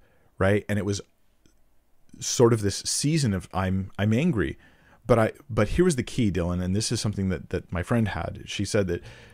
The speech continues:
and my impression from her was that she was angry, but she, she knew, she treated her anger like a temptation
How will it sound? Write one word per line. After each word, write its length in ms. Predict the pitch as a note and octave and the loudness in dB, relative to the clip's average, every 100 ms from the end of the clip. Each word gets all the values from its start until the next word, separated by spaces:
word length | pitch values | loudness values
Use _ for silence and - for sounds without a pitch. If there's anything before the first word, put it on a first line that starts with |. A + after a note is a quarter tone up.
| - - | -16 -6
and 220 | G2 F#2 | -6 0
my 140 | A#2+ | 2
impression 340 | A#2+ A2 G2+ G2+ | 4 2 0 0
from 80 | |
her 80 | F#2 | -2
was 140 | F2+ F2 | -2 -4
that 100 | - | -6
she 240 | - B2 | -2 0
was 180 | A2+ G2 | 0 0
angry, 540 | A#2 C#3 D3 F#2+ E2 G2+ - _ _ _ _ - - | 0 0 2 0 0 -4 -8 _ _ _ _ -20 -2
but 160 | B2 - | 0 0
she, 440 | - B2 A2 G#2+ - _ _ _ _ _ _ _ _ _ _ _ - _ | 0 0 2 0 -6 _ _ _ _ _ _ _ _ _ _ _ -20 _
she 200 | - C3 | -2 0
knew, 240 | A#2+ D3 - | 4 2 2
she 240 | - C3 | 0 0
treated 340 | A2 D3+ E3 E3 | 2 2 2 2
her 160 | B2 - | 0 -2
anger 260 | A2 B2+ | 0 2
like 180 | A#2+ G#2 | 0 0
a 80 | G#2 | -2
temptation 1000 | - F#2 - - - G#2 - B3+ F3 | -2 -4 -4 -4 -2 -2 -2 -2 -2